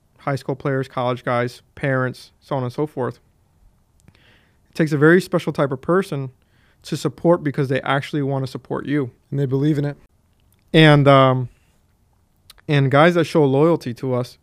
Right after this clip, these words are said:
Speaker 1: because obviously, you know, that's a big part of it. When you know you have so-, when you know when somebody has your back and you have their back, it's just a different type of relationship than just, "Hey, here's a contract, sign this, you're here with us for a year." 'Cause a lot of these guys that,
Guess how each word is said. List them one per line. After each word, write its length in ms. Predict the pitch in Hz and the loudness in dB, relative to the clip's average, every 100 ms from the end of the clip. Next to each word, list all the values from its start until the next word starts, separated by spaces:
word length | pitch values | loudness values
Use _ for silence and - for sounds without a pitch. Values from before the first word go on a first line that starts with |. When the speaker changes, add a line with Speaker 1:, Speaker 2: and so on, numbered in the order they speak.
| _ | _
Speaker 1:
because 320 | 143 127 127 | -8 -6 -6
obviously, 560 | 127 131 143 - 139 135 - - | -6 -6 -8 -8 -8 -8 -14 -12
you 80 | 143 | -8
know, 220 | 120 120 _ _ _ _ _ _ | -8 -8 _ _ _ _ _ _
that's 220 | - 208 | -10 -8
a 60 | 139 | -6
big 220 | 139 123 | -6 -4
part 240 | - 139 151 | -2 -2 -2
of 100 | 131 | -4
it. 200 | - _ _ _ _ _ _ _ _ _ _ | -8 _ _ _ _ _ _ _ _ _ _
When 180 | 156 127 | -6 -2
you 80 | 131 | 0
know 140 | 143 | 2
you 140 | 151 | 2
have 120 | 143 135 | 0 -4
so-, 160 | - | -10
when 180 | 165 143 | -8 -4
you 60 | 131 | -2
know 120 | 151 | -2
when 100 | 165 | -2
somebody 280 | 151 151 143 | -4 -4 -2
has 220 | 143 139 | -2 -4
your 100 | 131 | -6
back 360 | 123 135 127 - | -2 -2 -2 -6
and 140 | 151 127 | -10 -6
you 80 | 135 | -4
have 160 | 131 | -4
their 160 | 135 131 | -2 -2
back, 280 | 127 117 - | -2 -4 -6
it's 120 | 120 | -10
just 160 | 143 | -10
a 40 | 139 | -8
different 300 | 147 139 123 | -8 -8 -4
type 180 | 123 123 | -4 -4
of 220 | 120 - _ _ _ - | -8 -14 _ _ _ -8
relationship 640 | 131 127 139 139 135 - | -2 -2 -2 -6 -8 -8
than 120 | 127 | -6
just, 320 | 127 123 - _ _ _ _ | -4 -4 -6 _ _ _ _
"Hey, 200 | 170 147 | 0 0
here's 220 | 143 165 | 2 0
a 60 | 185 | -2
contract, 480 | 165 156 156 147 - | -2 -2 -2 -4 -4
sign 240 | 151 151 | -2 0
this, 320 | 147 147 - - | 0 -2 -6 -8
you're 140 | 143 | -2
here 140 | 147 | 0
with 120 | 151 147 | 2 0
us 140 | 143 | -4
for 300 | - 139 127 | -6 -4 -4
a 120 | - | -4
year." 320 | 131 143 123 - _ _ _ | -4 -2 -4 -8 _ _ _
'Cause 120 | _ 139 | _ -4
a 40 | |
lot 160 | 135 220 | -2 0
of 60 | |
these 140 | 180 139 | -2 -2
guys 340 | 135 127 120 | -2 -2 -2
that, 160 | 127 | -6